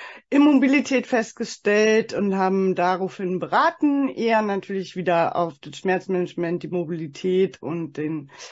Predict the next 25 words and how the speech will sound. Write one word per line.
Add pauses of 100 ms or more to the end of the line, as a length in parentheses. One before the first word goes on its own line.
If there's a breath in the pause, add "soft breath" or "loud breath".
(400 loud breath)
Diabetes
ganz
doll
im
Vordergrund,
äh,
dass
hier
nochmal
viel
zu
beraten
werden
soll. (640 loud breath)
Haben
sehr
viele
Berufsgruppen
hinzugezogen,
unter
anderem
unsere
Superwundschwester, (180)
haben
im